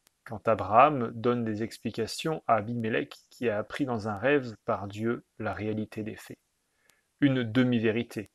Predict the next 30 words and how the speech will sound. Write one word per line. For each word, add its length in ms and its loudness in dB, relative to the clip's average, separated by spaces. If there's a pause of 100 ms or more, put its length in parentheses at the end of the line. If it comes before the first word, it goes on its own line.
(360)
car 180 0
Sarah 540 8 (500)
est 60 -4
sa 180 -2
demi-sœur, 640 -4 (460)
mais 80 -2
surtout 260 -2
sa 160 0
femme. 380 6 (560)
En 60 0
fait, 240 4
un 60 6
mensonge 680 2
qui 180 0
a 60 6
des 100 0
conséquences 640 -2
pour 300 -14
Abimelech 600 -2
et 60 -10
ses 160 -10
proches. 540 -14 (760)
Ce 120 -6
qui 220 -6
m'interpelle 500 2
le 320 2
plus 280 -6
dans 100 -2
cet 240 -8
épisode, 560 -2